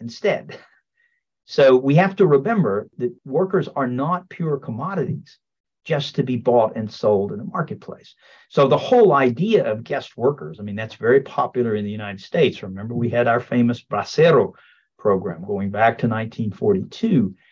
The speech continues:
Well, guess what? A lot of those Mexicans, we shipped them back in Operation Wetback in nineteen fifty-four, but they turned around and came right back. And millions of Mexicans, if anybody asks you why Mexicans started immigrating in large numbers to the United States,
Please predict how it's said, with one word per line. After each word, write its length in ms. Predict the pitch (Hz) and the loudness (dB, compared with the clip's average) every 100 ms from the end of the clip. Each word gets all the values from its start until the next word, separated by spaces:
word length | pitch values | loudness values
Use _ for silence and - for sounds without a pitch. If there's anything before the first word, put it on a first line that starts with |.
| _ _ _ - | _ _ _ -4
Well, 220 | - 120 | 2 4
guess 260 | 120 147 143 | 4 0 2
what? 160 | 160 107 | 2 2
A 60 | |
lot 260 | 101 113 131 | 4 4 4
of 60 | |
those 240 | 147 139 131 | 6 4 4
Mexicans, 640 | 123 120 - 127 120 117 | -2 -4 -6 -2 0 0
we 180 | 113 117 | -2 -6
shipped 340 | - - 143 | -6 -6 -6
them 300 | - 127 120 | -4 -2 -2
back 380 | 117 120 131 127 | -4 -2 -2 -2
in 80 | 120 | -4
Operation 560 | 123 127 123 120 113 110 | -4 -2 -2 -4 -6 -4
Wetback 400 | 143 - 120 120 | -4 -6 -10 -8
in 60 | |
nineteen 300 | 117 120 123 | -8 -6 -8
fifty-four, 540 | - 113 110 - 202 175 | -8 -12 -12 0 2 4
but 240 | 127 - | 2 0
they 100 | 123 | -6
turned 280 | 117 127 120 | -4 -2 0
around 260 | 120 120 | 2 0
and 80 | 120 | 0
came 260 | 113 117 101 | -4 -6 -6
right 240 | 92 95 | -8 -10
back. 360 | - 123 - - | -6 -2 -2 0
And 260 | 107 107 | -2 0
millions 380 | 117 139 143 120 | 4 6 6 0
of 80 | 107 | -6
Mexicans, 600 | 101 - 110 107 104 - _ - - - | -8 -10 -14 -6 -6 -6 _ -20 -6 0
if 100 | 143 | 6
anybody 400 | 185 175 160 143 | 6 6 6 4
asks 260 | 143 139 | 4 0
you 120 | 135 | 2
why 160 | 123 131 | 4 4
Mexicans 560 | 131 131 - 127 117 113 | 2 0 0 0 0 0
started 340 | 123 110 113 | 2 4 2
immigrating 480 | 117 117 117 113 110 | -2 0 0 0 -2
in 100 | 107 | -6
large 300 | 107 101 120 | -4 -6 -6
numbers 360 | 143 165 135 | -2 0 -2
to 100 | - | -4
the 60 | 110 | -14
United 280 | 104 98 95 | -12 -14 -14
States, 400 | - 190 160 | 0 2 2